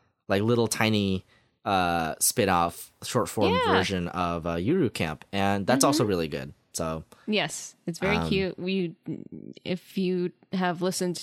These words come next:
Speaker 2: to us talk about Yuru Camp before, then you know that how much we freaking
Speaker 1: we
Speaker 2: love
Speaker 1: have,
Speaker 2: that series,
Speaker 1: we've
Speaker 2: so.
Speaker 1: super, super gushed about it.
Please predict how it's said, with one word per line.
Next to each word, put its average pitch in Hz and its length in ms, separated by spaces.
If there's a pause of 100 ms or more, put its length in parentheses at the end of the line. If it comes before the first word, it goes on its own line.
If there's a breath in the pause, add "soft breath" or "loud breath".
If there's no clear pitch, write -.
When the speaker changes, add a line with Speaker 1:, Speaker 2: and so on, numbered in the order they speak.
Speaker 2:
to 185 140
us 170 200
talk 175 240
about 165 160
Yuru 170 260
Camp 160 220
before, 160 320
then 160 160
you 160 80
know 156 240
that 147 140
how 139 160
much 143 360
we - 80
freaking - 320
Speaker 1:
we 135 120
Speaker 2:
love 135 80
Speaker 1:
have, 117 160
Speaker 2:
that - 40
series, 139 260
Speaker 1:
we've 131 280 (100)
Speaker 2:
so. 139 300
Speaker 1:
super, 143 360
super 120 360
gushed 95 340
about 90 260
it. 90 200